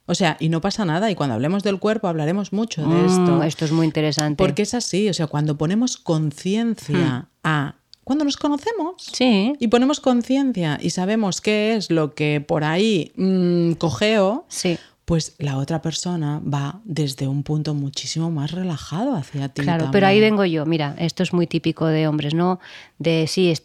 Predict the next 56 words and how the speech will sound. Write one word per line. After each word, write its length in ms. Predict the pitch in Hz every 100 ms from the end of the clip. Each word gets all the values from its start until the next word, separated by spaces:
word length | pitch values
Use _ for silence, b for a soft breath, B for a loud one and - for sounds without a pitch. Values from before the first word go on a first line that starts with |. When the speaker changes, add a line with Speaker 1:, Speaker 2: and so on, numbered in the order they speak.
| -
Speaker 2:
sí, 200 | - 202
porque 260 | 170 170
hoy 100 | 160
le 80 | 180
ha 40 | 196
entrado, 460 | 180 180 180 180
le 120 | 170
ha 20 | 196
entrado 220 | 190 202
la 120 | 196
vena 320 | 185 185 175
esta 200 | 175 -
histérica, 560 | 180 - 175 147 - 131
¿no? 140 | 170
Típico 360 | 165 160 151 147
que 80 | 151
te 120 | 156
dicen 280 | 151 156 156
Speaker 1:
Ujú. 40 |
Speaker 2:
de 80 | 156
la 100 | 156
mujer, 340 | 156 - 147
¿no? 140 | 156 165
Speaker 1:
Ujú. 80 | 170 226 B B B B _
Speaker 2:
Pero 640 | - 190 185 175 165 - _ _ _ _ _
ya, 520 | 202 190 220 220 254 -
o 40 |
sea, 360 | 220 226 214 185 -
¿cómo 140 | - 214
te 80 | 226
diría 180 | 214
yo? 220 | 214 190 -
Se 200 | - 202
crea 200 | 196 220
un 100 | 269
patrón 480 | 262 226 226 226 220
ahí 440 | 208 226 226 254 -
que 100 | -
ya 140 | 220 226
la 100 | 240
mujer, 480 | 233 - 247 220 -
en 220 | 202 196
vez 260 | 208 226 214
de 260 | 214 175 B B B B B B B
trabajarse 880 | - 190 165 - 220 240 - 190 233
esa 220 | 226 190
vena 480 | 175 190 185 175 233 226
o 140 | 165
lo 140 | 160 156
que 100 | 156
sea, 280 | - 185
esa 180 | 202 175
tara 240 | - 180 175
que 100 | 165
hemos 180 | 165 147
dicho, 380 | 202 - 208